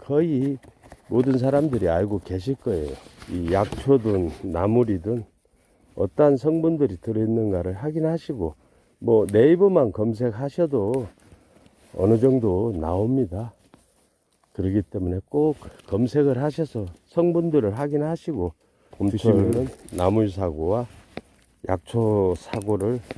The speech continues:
예방할 수가 있습니다. 남에게는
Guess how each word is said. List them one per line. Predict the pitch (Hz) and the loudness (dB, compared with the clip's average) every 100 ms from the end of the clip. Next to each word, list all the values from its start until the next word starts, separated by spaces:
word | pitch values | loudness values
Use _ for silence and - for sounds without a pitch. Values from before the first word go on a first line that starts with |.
| - - _ _ _ | -18 -20 _ _ _
예방할 | 92 98 104 117 123 | 0 0 2 0 -2
수가 | - 87 78 | -4 -6 -4
있습니다. | 78 87 104 98 90 71 - _ _ - - _ _ _ _ - _ _ _ _ _ _ _ _ _ _ - | -6 -10 -10 -8 -8 -12 -20 _ _ -20 -20 _ _ _ _ -20 _ _ _ _ _ _ _ _ _ _ -4
남에게는 | 90 98 131 131 131 110 98 117 123 | 0 4 4 4 4 4 0 0 -2